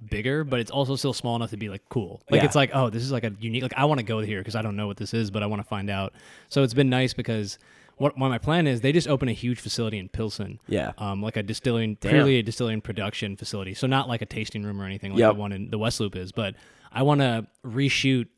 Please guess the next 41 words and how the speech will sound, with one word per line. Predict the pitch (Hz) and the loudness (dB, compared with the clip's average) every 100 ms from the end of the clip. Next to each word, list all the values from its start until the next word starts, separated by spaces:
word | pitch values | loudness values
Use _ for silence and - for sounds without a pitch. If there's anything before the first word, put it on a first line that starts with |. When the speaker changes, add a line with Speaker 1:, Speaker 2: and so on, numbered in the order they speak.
| 113 | -12
Speaker 1:
like, | 110 | -10
s-, | - - | -12 -6
the | 107 104 | -6 -4
next | 113 135 - | 0 0 0
special | - - - 87 90 _ _ - | -4 -6 -6 -8 -10 _ _ -8
in | 120 | -2
that | 110 107 - | 0 -2 -4
space, | 110 - - - | -8 -8 -10 -6
which | 110 | -2
is, | 113 | -2
like, | 107 95 | -2 -6
huge. | - - 123 87 85 - | -8 0 0 0 -8 -4
Speaker 2:
Yeah. | 110 110 | 0 2
Speaker 1:
Like, | 143 | 8
those | 160 151 | 10 8
are | |
tanks | - 139 127 | 4 0 -2
that | 117 107 | -4 -4
are, | |
like, | 107 98 _ - - | -4 -6 _ -20 -2
five | 110 110 | 0 2
hundred | 107 - | -2 -6
feet | 98 - | -12 -8
tall. | 98 - | -8 0
Speaker 2:
Yeah, | 117 107 90 - | 2 2 0 2
they're | 123 | 4
Speaker 1:
Like, | 110 | 4
Speaker 2:
enormous. | 117 107 80 | 2 0 0
Speaker 1:
they're | 139 135 | 4 4
crazy. | 117 - 135 120 95 87 - | 2 0 0 0 -4 -8 0
And | 147 | 4
that | 147 - | 4 4
space | 151 131 131 | 0 2 2
would | |
be, | 117 117 | 0 -2
like, | 104 131 | -2 -2
we'd | 127 | 0
do | 131 | 0
it | 117 | 0
like | 104 98 | -4 -8
a | 92 | -12